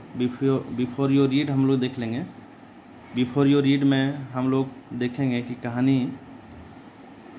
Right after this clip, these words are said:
कहानी के बारे में क्या जानकारी हमें मिलती है। Before you read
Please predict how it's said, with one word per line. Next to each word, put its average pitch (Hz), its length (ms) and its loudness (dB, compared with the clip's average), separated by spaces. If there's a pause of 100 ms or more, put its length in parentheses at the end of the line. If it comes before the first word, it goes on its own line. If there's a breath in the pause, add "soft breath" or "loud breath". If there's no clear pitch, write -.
(500)
कहानी 131 260 2
के 139 100 0
बारे 117 240 2
में 127 180 -2
क्या 131 160 0
जानकारी 120 420 -2
हमें 120 200 -2
मिलती 120 400 -2
है। 113 220 -4 (1600)
Before 120 240 0
you 117 120 4
read 110 160 0